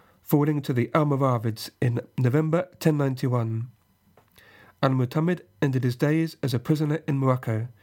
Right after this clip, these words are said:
perhaps not herding camels, but not much better. He was able to continue his hobby of writing poetry, including the following lines. Quote, I was the ally of bounty and the lord of generosity,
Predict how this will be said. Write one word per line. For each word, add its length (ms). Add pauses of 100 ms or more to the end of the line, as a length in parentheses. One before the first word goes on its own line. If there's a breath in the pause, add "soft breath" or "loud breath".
(520 loud breath)
perhaps 360
not 160
herding 300
camels, 480 (100)
but 160
not 160
much 240
better. 340 (920 loud breath)
He 80
was 160
able 220
to 120
continue 440
his 180
hobby 420
of 140
writing 340
poetry, 600 (480 loud breath)
including 520
the 120
following 400
lines. 580 (1300)
Quote, 300 (1300 loud breath)
I 100
was 180
the 180
ally 300
of 180
bounty 680
and 140
the 80
lord 360
of 140
generosity, 720